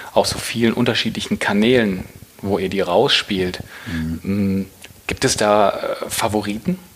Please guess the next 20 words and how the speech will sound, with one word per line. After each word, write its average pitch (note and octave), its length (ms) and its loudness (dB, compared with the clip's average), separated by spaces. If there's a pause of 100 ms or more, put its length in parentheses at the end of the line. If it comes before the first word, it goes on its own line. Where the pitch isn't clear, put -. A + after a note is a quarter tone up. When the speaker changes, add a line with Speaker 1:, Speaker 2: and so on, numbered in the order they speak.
Speaker 2:
Ja, C#2+ 220 -8 (120)
klar, D#2 220 -4
ist D2+ 140 -8
immer D#2 180 -6
noch D2+ 160 -6
mobile. E2 480 -2 (400)
Speaker 1:
Mhm. A2+ 240 -4 (260)
Speaker 2:
Ja, D#2 140 -8
und C#2+ 180 -8
das D2 120 -8
ist - 180 -10
das, - 300 -6 (480)
wo D#2 160 0
ich - 240 0
immer D#2 180 2
noch D2+ 160 2
sage, D2+ 460 2
wir D#2+ 160 6
müssten, D#2+ 520 2 (360)
ähm, D2 560 -2